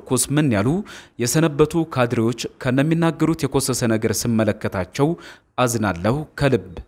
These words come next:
ዛሬ በአጋጣሚ ዩቲዩብ የአማራ ክልል ፕሬዝዳንት የተባለውን የዶክትርና ማዕረግ የለበሰ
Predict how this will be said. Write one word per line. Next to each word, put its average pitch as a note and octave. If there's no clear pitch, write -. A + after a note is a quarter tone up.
ዛሬ D3+
በአጋጣሚ C3+
ዩቲዩብ D#3+
የአማራ C#3
ክልል A#2+
ፕሬዝዳንት A2
የተባለውን G#2+
የዶክትርና E3+
ማዕረግ C3+
የለበሰ A#2